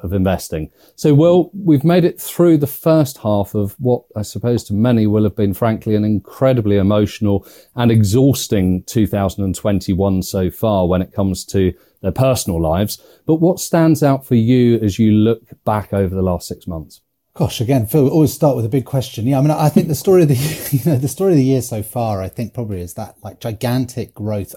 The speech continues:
Speaker 2: upgrade that we saw over the course of the year, which has really fueled the continuing rally in stocks, commodities, uh, and,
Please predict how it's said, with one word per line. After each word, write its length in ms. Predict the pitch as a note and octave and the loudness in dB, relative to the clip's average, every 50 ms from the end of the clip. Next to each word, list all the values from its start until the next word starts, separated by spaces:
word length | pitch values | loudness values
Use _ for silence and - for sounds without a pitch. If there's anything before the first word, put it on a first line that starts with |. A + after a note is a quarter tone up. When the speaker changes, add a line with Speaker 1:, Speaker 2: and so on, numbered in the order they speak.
| _ _ | _ _
Speaker 2:
upgrade 540 | B2 A#2+ - - _ - G2+ F2 E2+ D#2+ _ | -12 -12 -12 -14 _ -12 -12 -12 -12 -14 _
that 140 | A2 F2+ | -18 -16
we 120 | G2+ G2 F#2 | -14 -14 -14
saw 640 | - - - - A2+ G#2 G2+ G2 G2 F#2+ F#2+ F2+ _ _ _ | -12 -14 -14 -10 -8 -6 -6 -4 -6 -6 -8 -10 _ _ _
over 220 | C#3+ B2+ A2 G#2 | 0 0 0 0
the 120 | G2 A2 | -4 -6
course 340 | G2+ - - A#2+ G#2 - - | -10 -6 -8 -8 -8 -6 -10
of 100 | A2 F#2 | -12 -10
the 100 | - A#2 | -8 -8
year, 260 | A2 A#2 B2 B2+ G#2 | -6 -4 -4 -4 -6
which 120 | F#2+ G2+ - | -6 -8 -10
has 160 | A#2 G#2 G2 | -10 -6 -4
really 160 | A#2+ B2+ B2 | -2 -2 -2
fueled 720 | A#2+ B2 - - C3+ B2+ B2+ B2 A#2+ A#2 G#2+ G2+ - - _ _ | -2 -4 -8 -2 0 2 2 2 2 2 0 -4 -6 -10 _ _
the 80 | - G2+ | -14 -12
continuing 480 | _ G2+ F#2+ - G2+ G2 F#2+ F#2+ F2+ | _ -10 -8 -8 -6 -6 -6 -8 -8
rally 320 | F2+ F#2 F2+ F2+ F2+ E2 E2+ | -8 -6 -6 -6 -6 -8 -8
in 140 | E2 D#2+ D#2+ | -10 -12 -14
stocks, 400 | - - B2+ A#2+ - _ - - | -8 -6 -6 -8 -8 _ -20 -18
commodities, 760 | _ G#2 G#2 G#2 G2+ G2 - - G2+ F#2+ F#2 F#2 - - - G2+ | _ -6 -6 -6 -6 -8 -10 -10 -8 -8 -8 -10 -14 -16 -12 -12
uh, 220 | G2 F2+ F2+ E2+ | -10 -8 -8 -8
and, 260 | G2+ G2+ F#2 F2 E2+ | -8 -8 -10 -10 -12